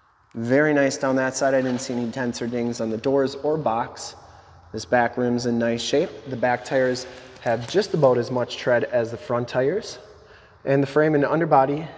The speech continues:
is in really nice, clean condition. You always wanna check these box rails for any corrosion, uh, 'cause that's where it's gonna really corrode first, and those are in excellent shape.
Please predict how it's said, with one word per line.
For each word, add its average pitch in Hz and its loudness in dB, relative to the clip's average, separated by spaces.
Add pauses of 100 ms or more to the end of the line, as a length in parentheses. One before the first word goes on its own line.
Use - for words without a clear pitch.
(180)
is 123 -6
in 117 -4
really 143 4
nice, 135 2
clean 135 0
condition. 131 0
You 127 -2
always 175 0
wanna 147 0
check - 0 (540)
these 120 -4
box 123 2
rails 117 0 (100)
for 117 2
any 120 -2
corrosion, 127 0 (440)
uh, 110 -12
'cause 113 -12
that's 131 -4
where 135 0
it's 110 -4
gonna 117 -4 (180)
really 123 0
corrode 117 -2
first, 131 -2
and 113 -8
those 123 -2
are 110 0
in 113 -6 (200)
excellent 123 -4
shape. 143 -2